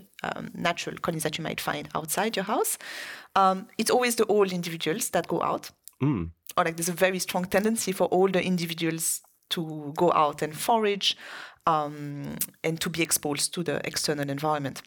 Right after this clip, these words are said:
Speaker 1: And, uh, and this is really one of the few things that are true, that seem to be true across the board. It happens in honeybees, it happens in ants, and I think virtually any, uh, social insects where this pattern, when,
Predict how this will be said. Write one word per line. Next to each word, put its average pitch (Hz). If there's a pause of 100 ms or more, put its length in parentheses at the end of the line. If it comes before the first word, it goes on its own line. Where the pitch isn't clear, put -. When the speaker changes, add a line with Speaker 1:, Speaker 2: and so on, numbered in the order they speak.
(800)
Speaker 1:
And, 151
uh, 147
and 180
this 226
is 233
really 226
one 190
of 175
the 170
few -
things 190
that 170
are 160
true, 165 (160)
that 180
seem 214
to 202
be 180
true 165
across 160
the 165
board. 143
It 147
happens 147
in 147
honeybees, 185
it 156
happens 156
in 156
ants, 190 (560)
and 165 (140)
I 165
think 156
virtually 156
any, 156
uh, 165
social 180
insects 151
where 143
this 143
pattern, -
when, 156